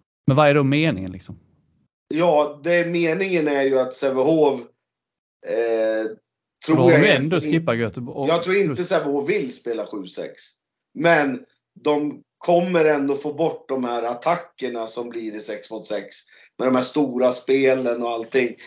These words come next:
Speaker 2: Där står han ju bara i mitten och väljer.
Speaker 1: Ja. Ja,
Speaker 2: Och
Speaker 1: det, det,
Speaker 2: dessutom
Speaker 1: det,
Speaker 2: så
Speaker 1: det
Speaker 2: tror jag,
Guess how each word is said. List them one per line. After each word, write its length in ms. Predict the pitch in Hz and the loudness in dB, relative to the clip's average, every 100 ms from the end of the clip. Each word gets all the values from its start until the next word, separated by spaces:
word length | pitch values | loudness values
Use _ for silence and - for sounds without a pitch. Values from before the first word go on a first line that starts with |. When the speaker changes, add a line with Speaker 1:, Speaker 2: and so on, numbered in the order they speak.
| - - | -10 0
Speaker 2:
Där 180 | 151 | 0
står 420 | 165 - 151 196 135 | 0 -2 2 4 2
han 120 | 123 | 0
ju 80 | 117 | -4
bara 160 | 113 | -6
i 80 | 110 | -8
mitten 400 | 113 - - 107 | -12 -16 -14 -10
och 120 | 113 | -6
väljer. 420 | 160 127 90 82 - _ _ _ _ _ _ _ _ _ _ _ _ _ _ _ _ _ _ - | -4 -4 -10 -20 -20 _ _ _ _ _ _ _ _ _ _ _ _ _ _ _ _ _ _ -18
Speaker 1:
Ja. 300 | 107 107 110 - _ _ _ _ _ _ _ _ _ _ _ _ _ _ _ - - _ - | -12 -10 -10 -16 _ _ _ _ _ _ _ _ _ _ _ _ _ _ _ -20 -20 _ -4
Ja, 120 | 135 | 0
Speaker 2:
Och 60 | 147 | 4
Speaker 1:
det, 60 | |
det, 80 | 196 | 4
Speaker 2:
dessutom 440 | 170 135 151 151 | 2 2 0 2
Speaker 1:
det, 60 | 143 | 2
Speaker 2:
så 80 | 147 | 2
Speaker 1:
det 100 | 143 | 2
Speaker 2:
tror 280 | 156 147 147 | 0 -2 2
jag, 220 | 143 | 2